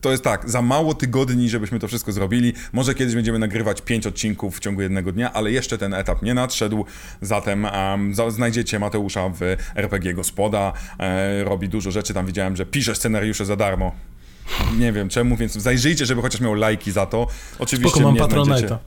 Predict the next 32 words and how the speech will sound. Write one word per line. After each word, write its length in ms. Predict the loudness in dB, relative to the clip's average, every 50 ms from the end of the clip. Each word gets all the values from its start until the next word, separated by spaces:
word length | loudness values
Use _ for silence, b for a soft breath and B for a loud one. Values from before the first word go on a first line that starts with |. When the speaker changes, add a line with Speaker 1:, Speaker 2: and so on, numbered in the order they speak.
| -14 -20 -20 -20 -8 -2
Speaker 1:
Masz 160 | 0 0 0 2
patro-, 240 | 0 0 0 0
właśnie, 240 | 0 0 0 0 0
znajdziecie 360 | 0 0 0 0 0 0 -2
pa-, 120 | -2 -2 0
na 140 | 0 0 0
Patronajcie. 680 | 0 -2 -2 0 0 2 2 2 2 2 2 0 0 B B B B B
Zresztą 180 | -4 -2 0 2
mnie 160 | 2 2 4
też 140 | 2 2 2
znajdziecie 340 | 2 0 0 0 0 0 0
na 100 | 0 0
Patronajcie, 500 | 0 0 0 2 2 2 2 0 0 -2
czyli 160 | 0 0 2
Brody 220 | 2 2 0 0
z 40 | -2
Kosmosu. 360 | -4 -4 -2 0 0 0 2
Może 220 | 2 2 2 0 0
kiedyś 320 | 0 0 0 0 -2 -4 B B B B B B B
będziemy 380 | -2 0 0 2 2 2 2 2
mieli 280 | 2 2 0 0 -2 -2
coś 200 | -2 -2 -2 -2
dla, 400 | 0 0 2 2 2 2 2 2 0 0
dla 260 | -2 -2 0 -2 0
horrorów, 460 | 0 0 0 2 2 2 2 2 0
ale 160 | 0 0 0
na 100 | 0 0
ten 140 | 2 2 2
moment 260 | 2 2 0 0 -2 -2
po 100 | -4 -4
prostu 260 | -4 -4 -4 -2 -2
mamy 380 | -2 0 0 0 0 0 0